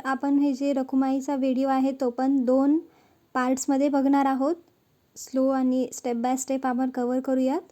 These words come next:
तर बघा, अशा प्रकारे आपल्याला सुई जी आहे, ती फिरवत आता जो खालचा लाल मोती आहे,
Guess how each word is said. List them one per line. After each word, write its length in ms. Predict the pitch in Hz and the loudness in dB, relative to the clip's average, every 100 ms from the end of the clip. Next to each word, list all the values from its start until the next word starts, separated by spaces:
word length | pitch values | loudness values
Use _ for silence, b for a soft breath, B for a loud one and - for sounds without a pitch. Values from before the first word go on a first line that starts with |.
| - b b b - | -20 b b b -6
तर 80 | 262 | -2
बघा, 300 | 262 262 311 | -2 -2 -2
अशा 180 | 262 254 | -4 -4
प्रकारे 360 | 254 254 254 | -4 -4 -4
आपल्याला 380 | 254 262 254 262 | -4 -4 -4 -4
सुई 240 | 262 262 | -2 -2
जी 100 | 247 | 0
आहे, 240 | 262 254 254 | -2 -2 -2
ती 160 | 277 | -4
फिरवत 460 | 285 262 247 254 262 | -2 -2 -2 -2 -4
आता 220 | 247 254 | -4 -4
जो 140 | 247 277 | -4 -6
खालचा 480 | - 240 240 269 285 | -4 -4 -4 -2 -2
लाल 240 | 269 247 | 0 0
मोती 340 | 254 254 240 254 | 2 0 0 -4
आहे, 320 | 226 233 | -2 -2